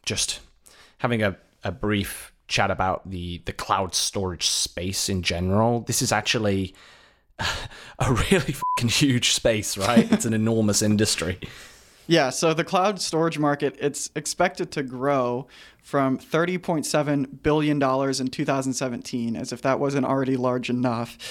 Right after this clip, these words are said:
Speaker 2: to
Speaker 1: <laughs>
Speaker 2: eighty-eight point nine one billion dollars in twenty twenty-two. So just over the course of a few years, this is going to balloon in terms of the revenue that's being, uh, generated, because more and more things are,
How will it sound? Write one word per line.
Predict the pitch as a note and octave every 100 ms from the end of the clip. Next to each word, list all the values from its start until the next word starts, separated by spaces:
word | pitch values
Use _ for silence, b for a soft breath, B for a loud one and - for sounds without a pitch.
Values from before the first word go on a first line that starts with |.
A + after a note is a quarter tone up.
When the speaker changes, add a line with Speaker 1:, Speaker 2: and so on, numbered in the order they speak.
| B B -
Speaker 2:
to | D3 C#3+ C3+ G#3+
Speaker 1:
<laughs> |
Speaker 2:
eighty-eight | D#3 D#3+ D#3+ D#3 -
point | D#3 D3 C3
nine | C#3 C#3+ C#3+ C3
one | B2+ C3+ E3+ G3 G#3 E3
billion | E3 E3+ F3 F3+
dollars | E3+ F3 F#3+ G3 F#3+ -
in | C#3+ C#3+ C#3 C#3+ B B B -
twenty | - D3+ D3
twenty-two. | - C#3+ B2+ A2+ - C3+ F#2 - - B B -
So | - B2+ A2+ -
just | E3 E3
over | F#3 E3
the |
course | D#3+ D#3 D3
of | C#3
a |
few | C3 - C#3+
years, | C3+ C3+ A#2+ A#2+
this | - C#3 - -
is | A#2+ A2+ - - -
going | C3 B2
to | -
balloon | C3 - B2+ C3+ D3+ C3 B2
in | A#2 A#2+
terms | - C3 A#2 - B B B
of | C#3
the | C#3
revenue | B2+ C3 C#3 C3
that's | A#2+ -
being, | C3 A#2+ A#2 -
uh, | G#2+ G#2+
generated, | A#2 D3 C#3+ B2+ B2+
because | B2+ D3+
more | C#3+ C#3 C#3+ C#3
and | C3
more | B2+ A#2+
things | C3+ A#2+ A#2
are, | A2